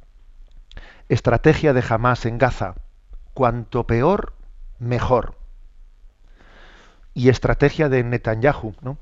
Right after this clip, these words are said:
Primer, pre-, primer ministro israelí. Cabeza por ojo y dentadura por diente. Como veis, son dos frases elegidas para denunciar,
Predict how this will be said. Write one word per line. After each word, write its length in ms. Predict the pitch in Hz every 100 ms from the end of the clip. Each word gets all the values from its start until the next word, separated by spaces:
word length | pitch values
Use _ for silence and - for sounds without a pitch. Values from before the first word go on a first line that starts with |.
| - -
Primer, 320 | 107 117 120
pre-, 240 | 123 127
primer 320 | - 107 113
ministro 560 | 117 120 104 - 110 107 -
israelí. 540 | 113 107 110 113 123 - - - - - - - - - -
Cabeza 560 | 117 120 165 - 160 -
por 160 | 127
ojo 440 | 156 - 156 - -
y 100 | 123
dentadura 720 | 117 117 113 117 117 143 135
por 160 | 123 117
diente. 440 | 123 107 85 80 - _ _ _ _ - - - - - - -
Como 180 | 110 110
veis, 140 | 139
son 140 | 143 139
dos 140 | 131
frases 240 | - 131
elegidas 500 | 135 135 131 135 139
para 240 | - 127 117
denunciar, 640 | 117 110 101 131 117 -